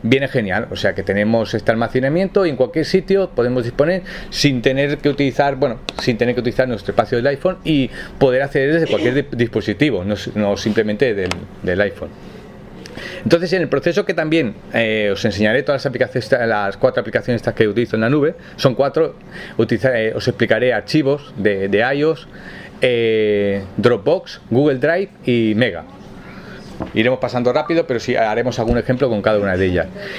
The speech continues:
Y mientras os enseño estas apps, también haremos, eh, os enseñaré algún gesto para algún, alguna persona que se haya podido iniciar para abrir apps.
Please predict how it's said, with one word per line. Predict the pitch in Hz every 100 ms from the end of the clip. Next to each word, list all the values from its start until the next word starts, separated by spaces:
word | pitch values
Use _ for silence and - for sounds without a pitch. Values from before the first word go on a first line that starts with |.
| -
Y | 151 156
mientras | 151 143 139
os | 143
enseño | 139 190 214
estas | - 165 208
apps, | 180 -
también | - 147 170
haremos, | 165 160 160 156 143 -
eh, | 127 123
os | 120 135
enseñaré | 120 127 139
algún | 123 123
gesto | - 220 - 170 151
para | 143
algún, | 131 135 139 127 - - - - - -
alguna | 123 135 143 143
persona | 127 143 127
que | 123
se | 131
haya | 127 123
podido | 120 120
iniciar | 113 104 170 147
para | 131 123
abrir | 110 131 120
apps. | 139 139 135 - -